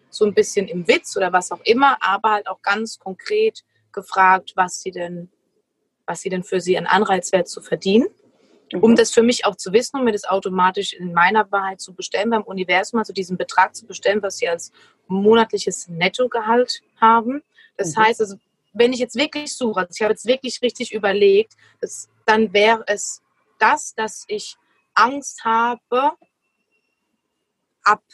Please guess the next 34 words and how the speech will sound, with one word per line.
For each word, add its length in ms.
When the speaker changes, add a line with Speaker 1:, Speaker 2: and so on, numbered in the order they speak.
Speaker 1:
äh, 300
nächstes 520
Jahr 280
März, 540
wo 100
die 100
erste 360
anfangen 440
wird, 360
wird 340
bei 100
mir, 300
ähm, 460
nicht 560
das 240
Gehalt, 640
was 420
ich 480
versprochen 580
habe, 160
zahlen 240
zu 120
können. 280
Das 160
ist 140
im 60
Moment 280
das 140
Einzige, 320
wo 60
ich 60
denke, 200
oh 220
ja, 320